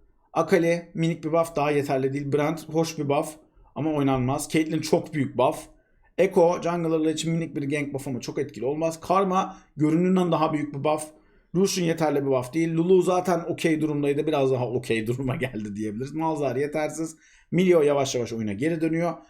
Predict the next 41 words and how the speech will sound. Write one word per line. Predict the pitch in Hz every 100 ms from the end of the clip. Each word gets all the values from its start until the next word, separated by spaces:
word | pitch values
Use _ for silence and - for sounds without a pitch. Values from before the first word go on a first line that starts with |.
| _ -
Nafiri | 196 190 170
ile | 139 131
alakalı | 123 117 120
ne |
yapacaklarını | 123 123 113 113 107
bence | 107 98
henüz | 104 98
kendileri | - 101 95 92 123
bilmiyorlar. | 190 175 170 165 160 - _ -
Nidalee | 156 156 110
çok | - 131
önemsiz. | 170 165 160 165 -
Rek'Sai | 143 135 123 98
çok | 170 165
önemsiz. | 170 165 156 156 - - _ _ -
Shaco, | 170 160 160 120 - _ _ _
support | - 190 156 -
Shaco | 127 127
oynamayın | 107 104 101 98
diye | 98
yapılmış. | 110 156 170 - - _ -
Shyvana | - 175 143 127
aldığı | 143 131 127
bufflardan | 123 123 117 113
sonra | 107 107 107 117 -
misliyle | 147 - 120 98
geri | 101 165
verdi. | 170 160 151 165 - - _ _
Sylas | 180 156 113 92
önemsiz | 127 160 156 170 165
bir | 160
buff. | 156 -
Kukla'nın | 160 - 139 127 117
ne | 190
alakası | 180 156 139 135 127
var | 123 113
burada | 110
onun | 110 110 110
ne |
yaptığını | 104 95 - 101
bilmiyorum. | 180 208 180 170 160 160 -